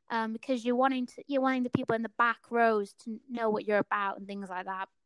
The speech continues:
But in a film, uh, and especially if you're listening with your headphones in your phone, <laughs> like I was,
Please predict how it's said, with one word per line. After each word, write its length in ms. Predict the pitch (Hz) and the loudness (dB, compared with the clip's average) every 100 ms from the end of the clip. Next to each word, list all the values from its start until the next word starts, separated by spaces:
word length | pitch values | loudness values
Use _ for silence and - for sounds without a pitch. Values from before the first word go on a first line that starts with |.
| - | 4
But 300 | 330 247 302 _ _ _ - | 6 6 4 _ _ _ -10
in 160 | 381 370 | -6 -6
a 80 | - - | -8 -2
film, 640 | 320 359 254 - 208 269 302 _ _ _ _ _ _ _ _ | 2 2 2 -4 -8 -8 -10 _ _ _ _ _ _ _ _
uh, 380 | 254 254 247 240 | -6 -2 0 -2
and 80 | 247 | -4
especially 360 | 240 339 - 302 | -4 -2 -2 -2
if 60 | |
you're 100 | 277 | 0
listening 380 | 254 269 254 240 | 0 0 -4 -2
with 140 | 220 214 | 0 -2
your 100 | 208 | -2
headphones 600 | 233 - 208 196 196 - | -4 -2 -2 -2 -8 -8
in 200 | 214 202 | -6 -2
your 240 | 196 190 240 | -2 -2 -6
phone, 460 | - - 214 180 196 | -8 4 4 6 6
<laughs> 280 | 277 - - | 4 4 0
like 220 | 226 214 | 0 4
I 200 | 226 220 | 6 6
was, 380 | 170 165 190 | 4 0 0